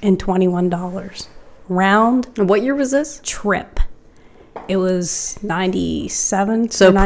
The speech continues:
Speaker 1: ninety-eight.
Speaker 2: nine eleven.
Speaker 1: Oh, yeah, pre nine eleven, 'cause now three hundred fifty dollars of your f-, ticket, every ticket is the n-,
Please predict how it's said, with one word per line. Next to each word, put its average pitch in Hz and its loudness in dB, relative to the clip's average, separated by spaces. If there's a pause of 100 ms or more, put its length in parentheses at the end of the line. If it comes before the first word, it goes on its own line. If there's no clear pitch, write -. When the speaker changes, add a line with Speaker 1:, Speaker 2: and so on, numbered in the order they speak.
(100)
Speaker 1:
ninety-eight. 190 6
Speaker 2:
nine 165 4
eleven. 151 0
Speaker 1:
Oh, 294 10
yeah, 220 8
pre 254 4
nine 202 6
eleven, 196 2
'cause 190 2
now 240 6
three 233 4
hundred 214 2
fifty 208 0
dollars 190 4
of 165 -2
your 180 -2
f-, - -14 (100)
ticket, 220 -2
every 214 2
ticket 208 -2
is 185 0
the 180 -4
n-, 185 0